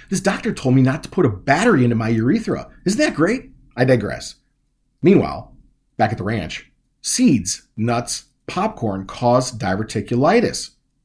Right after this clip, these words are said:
Uh, the thought here is that the seed or the kernel will get lodged in one of the pockets of the diverticulosis, causing the blockage, hence the resultant diverticulitis.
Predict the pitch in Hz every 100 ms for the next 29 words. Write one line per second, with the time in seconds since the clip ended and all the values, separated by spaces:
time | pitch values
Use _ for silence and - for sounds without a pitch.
0 | - 151 151 151 - - _ _ - 139
1 | 208 220 214 190 147 127 120 101 - -
2 | 143 156 123 113 107 - 170 143 98 98
3 | - - - 127 135 135 104 110 117 131
4 | 131 - 120 117 107 123 135 110 - -
5 | 117 104 78 - - 95 98 80 85 92
6 | - - 120 170 220 - - - - -
7 | 139 160 202 175 120 82 - 90 101 -
8 | _ _ - 139 143 - 113 123 113 101
9 | 101 98 92 - - 80 82 - - 101
10 | 170 170 -